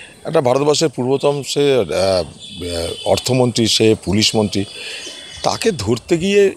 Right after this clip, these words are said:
সিবিআই যা করলো, পাঁচির টপকিয়ে যেন একটা চোরের বাড়িতে ঢুকছে, এটা ভারতবর্ষের যে কোনো মানুষকে জিজ্ঞেস করবেন। এটার মধ্যে কোনো ভদ্রতা, সভ্যতা নেই বলে আমি নিজে বিশ্বাস করি। এবং এটার মধ্যে একটা অদ্ভুত ধরনের, আহ, নৃশংসতা কাজ করছে, একটা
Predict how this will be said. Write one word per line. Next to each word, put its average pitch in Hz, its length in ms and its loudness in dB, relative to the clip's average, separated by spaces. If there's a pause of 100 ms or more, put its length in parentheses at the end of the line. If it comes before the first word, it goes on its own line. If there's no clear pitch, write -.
(100)
সিবিআই 165 500 2
যা 165 160 4
করলো, 151 480 -2
পাঁচির 139 320 -4
টপকিয়ে 147 400 0
যেন 139 220 0
একটা 143 260 0
চোরের 139 280 4
বাড়িতে 139 240 2
ঢুকছে, 131 340 -6
এটা - 340 -6 (600)
ভারতবর্ষের 170 440 4
যে 131 100 2
কোনো 180 180 4
মানুষকে 165 340 2
জিজ্ঞেস 110 320 -2
করবেন। 135 280 -4 (100)
এটার 156 300 -4
মধ্যে 180 240 0
কোনো 190 240 4 (840)
ভদ্রতা, 113 520 4
সভ্যতা 135 480 -4
নেই 156 200 0
বলে 175 200 0
আমি 165 160 -2
নিজে 135 260 -2
বিশ্বাস 95 360 -6
করি। 131 120 -2
এবং 160 120 2
এটার 170 160 2
মধ্যে 175 160 2
একটা 175 120 2
অদ্ভুত 151 300 2
ধরনের, 170 340 2
আহ, - 1000 0
নৃশংসতা 156 540 2
কাজ - 240 -2
করছে, 101 400 -4
একটা 113 420 0